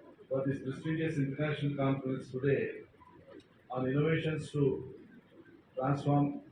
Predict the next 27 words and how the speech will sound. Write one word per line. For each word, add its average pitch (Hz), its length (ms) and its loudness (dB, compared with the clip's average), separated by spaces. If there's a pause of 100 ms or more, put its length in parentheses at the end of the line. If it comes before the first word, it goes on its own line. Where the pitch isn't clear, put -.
dry 123 180 0
lands. 104 460 -6 (1200)
Many 165 280 2
thanks 156 300 0
for 147 140 2
the 143 80 0
icsat 143 500 0
team, - 320 -2 (1040)
led 139 180 0
by 151 140 4
Doctor 139 340 4
Jacqueline 131 460 2
Hughes, 135 280 -2 (1160)
Director 143 320 0
General, 143 380 6 (380)
and 127 100 -2
Doctor 127 240 0
Arvind 131 380 2
Kumar, 143 360 2 (260)
Conference 131 460 0
Chair, 123 260 0 (760)
and 127 100 -6
Deputy 135 260 0
Director 123 340 2
General 123 320 -2
Research, 123 380 -4 (480)
icsat, - 280 -6